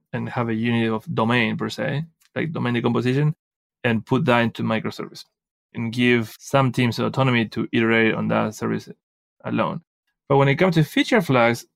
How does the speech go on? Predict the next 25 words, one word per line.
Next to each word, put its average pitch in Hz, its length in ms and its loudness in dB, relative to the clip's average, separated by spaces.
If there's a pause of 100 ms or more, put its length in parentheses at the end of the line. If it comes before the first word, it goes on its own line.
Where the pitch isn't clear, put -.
(180)
the 135 120 -2
try - 180 4
before 160 380 4
buy 147 380 4
type 156 160 0
of 156 120 0
scenario 156 320 4
here, 165 400 4 (480)
so - 100 -4
you 123 80 0
can 120 160 0
see - 300 0
the 139 120 4
power 127 320 4
of 117 160 0
the 117 120 -4
two 127 200 -2
combined, 117 480 2
the 107 60 -6
feature 120 260 -6
flag 117 240 -2
and 110 140 -8
trunk 139 260 0
base, 113 420 0
is 117 360 0